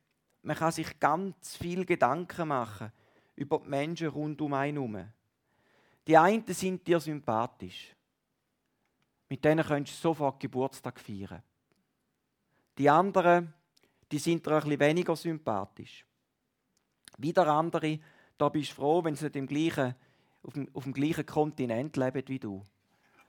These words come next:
Die sind dir dermassen unsympathisch. Die, die ka-, du kannst es einfach nicht mit denen.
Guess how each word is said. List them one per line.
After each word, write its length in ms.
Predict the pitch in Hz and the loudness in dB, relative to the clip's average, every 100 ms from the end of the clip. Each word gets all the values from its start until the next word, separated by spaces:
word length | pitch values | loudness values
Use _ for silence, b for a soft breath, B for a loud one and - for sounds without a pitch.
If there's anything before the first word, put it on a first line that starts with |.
| b b - | b b -8
Die 80 | 147 | -4
sind 300 | 160 156 151 | 0 0 0
dir 80 | 139 | 2
dermassen 800 | 151 156 170 160 147 156 - 143 | 6 8 8 6 2 2 0 -4
unsympathisch. 920 | 143 139 139 - 113 101 - 104 - | -4 -8 -10 -4 -4 -4 -10 -18 -12
Die, 100 | 147 | -12
die 160 | - 143 | -6 -4
ka-, 320 | - 151 - | 2 0 0
du 80 | - | -8
kannst 260 | 170 156 180 | 2 2 2
es 120 | 160 | 2
einfach 300 | 147 151 160 | 2 2 -2
nicht 200 | 151 139 | -6 -6
mit 200 | 139 139 | -8 -8
denen. 280 | 113 101 | -8 -8